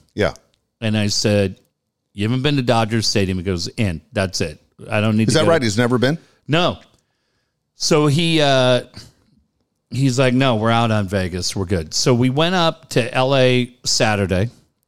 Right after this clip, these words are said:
Speaker 2: First thing we did was see the Elvis movie. And now
Speaker 1: Okay, how is that?
Speaker 2: Uh, and here was the cool thing. Um, when I had started to make plans for Vegas,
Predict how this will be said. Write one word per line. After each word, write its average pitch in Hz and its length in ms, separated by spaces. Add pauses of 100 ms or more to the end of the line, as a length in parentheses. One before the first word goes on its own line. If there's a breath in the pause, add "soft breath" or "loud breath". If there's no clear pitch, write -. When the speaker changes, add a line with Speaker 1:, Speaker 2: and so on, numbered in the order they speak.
Speaker 2:
First 185 400
thing 165 160
we 135 120
did 120 200
was 110 180
see 120 160
the 104 160
Elvis 90 420
movie. 82 380 (240)
And 170 160
now 185 160
Speaker 1:
Okay, 135 180
how 143 180
is 104 100
that? 76 180 (420)
Speaker 2:
Uh, 151 220 (160)
and 190 120
here 240 140
was 285 200
the 185 60
cool 127 220
thing. - 200 (1200)
Um, 113 360
when 131 280
I 160 240
had 156 300
started 139 500
to - 80
make 110 240
plans 123 300
for 104 140
Vegas, 101 840